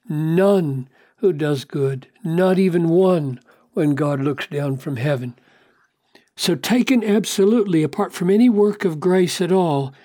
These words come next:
there are no righteous people in the world. We are all sinners in the sense that we sin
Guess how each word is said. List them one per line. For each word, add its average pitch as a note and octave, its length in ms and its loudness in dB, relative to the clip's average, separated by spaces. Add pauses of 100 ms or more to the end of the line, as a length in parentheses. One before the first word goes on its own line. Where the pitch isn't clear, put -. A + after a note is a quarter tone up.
(340)
there E3+ 320 2
are E3 60 0
no F#3+ 800 2
righteous F3 480 -2
people E3+ 560 -4
in D#3 180 0
the D#3 100 0
world. D#3 480 -4 (540)
We E3+ 220 0
are G3 140 0
all D#3 600 -2 (840)
sinners D3+ 880 -2 (480)
in G#3 180 4
the A3 100 4
sense - 560 -4 (260)
that F3 180 -4
we E3 300 -2 (400)
sin G3+ 680 2